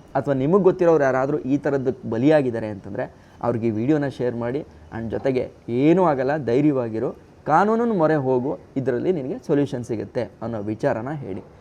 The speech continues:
And ಜೊತೆಗೆ ಈಗ ಈ ವಿಡಿಯೋ ಶುರು ಮಾಡಿ ಟಾಪಿಕ್ಕೇನೆ ಅಭಿಷೇಕ್ ಆಚಾರ್ಯ ಅವರು, ಆ, ಸ್ವಲ್ಪ ಯೋಚನೆ ಮಾಡಬೇಕಿತ್ತು. ಅಂದ್ರೆ ಯಾರ್ಯಾರೋ ಒಬ್ಬರನ್ನ ಹೆಲ್ಪ್ ತಗೊಬೋದಾಗಿತ್ತು, but ಯಾಕೆ ಇಷ್ಟು ದುಡುಕಿದ್ರು ಅಂತ ನನಗೂ ಗೊತ್ತಿಲ್ಲ. And ಜೊತೆಗೆ ಅವ್ರು ಏನ್ ಡೆತ್ ನೋಟ್ ಬರ್ದಿದ್ದಾರೋ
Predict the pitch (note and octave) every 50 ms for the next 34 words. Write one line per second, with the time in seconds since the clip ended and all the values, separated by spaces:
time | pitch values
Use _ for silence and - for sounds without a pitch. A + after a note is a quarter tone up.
0 | - - - - - C3+ C#3+ C3+ D3 D3 - F#3 E3+ F#3+ G3 G3+ - - - D3
1 | E3 D3+ D3+ E3+ D#3 D3+ D3 C#3 C3 - - C#3 C3+ C3+ D3 D#3+ E3+ D#3+ - D3+
2 | C#3 D3+ D#3+ C#3+ A#2+ A2 G#2+ G#2+ C3+ D#3 E3 D3 - - C#3 B2 C#3 - D#3+ C#3+
3 | - D#3 C#3 D3 D#3+ D3 B2 B2 C#3 C#3 - C#3 B2 - A#2+ G#2+ B2 - - B2
4 | A#2 A2+ A2+ A2 G#2 A2 C#3 - - - - - - - - - - - - -
5 | C3+ C3+ C3+ C3 C3+ C3+ C3+ - E3+ F3 E3+ F#3+ F3 D3+ - C3+ C#3+ D#3+ F3 E3+
6 | - F#3+ F3 D#3 C#3+ C#3 C3+ B2+ - A#2+ A2+ - B2 A#2 B2 C3 C3+ B2+ - -
7 | - - - - - - - - - - A#2 C3 D#3 E3 F#3+ F#3+ G#3+ G#3+ G3+ G3+
8 | F#3+ E3 F3 D#3+ F3+ D#3 D3 D3 D#3+ D#3 - - C3+ B2+ C#3 D#3 D#3+ D3 C#3+ C3
9 | B2 A#2+ A#2 A2 - D3 C#3+ C3+ B2+ B2 - B2+ A#2+ A2 G#2 G#2+ A#2 B2+ C3+ -
10 | C#3 B2 - - A#2+ A#2 A#2 C3+ C3+ C3 - D#3 C#3+ C3+ B2+ B2 A2+ A2+ A2 A#2
11 | B2 C3 A#2 G#2+ G#2+ - A2+ A#2 C#3 - - - - - - A#2 B2+ C3 B2 B2
12 | - E3 D#3 D3+ C3+ B2 C3 D3+ F#3 G3+ F#3 C#3+ C3+ C3 - - D#3+ E3 D3+ B2+
13 | B2 - A#2+ B2+ B2+ C3 D#3+ E3 D3+ C3 A#2 -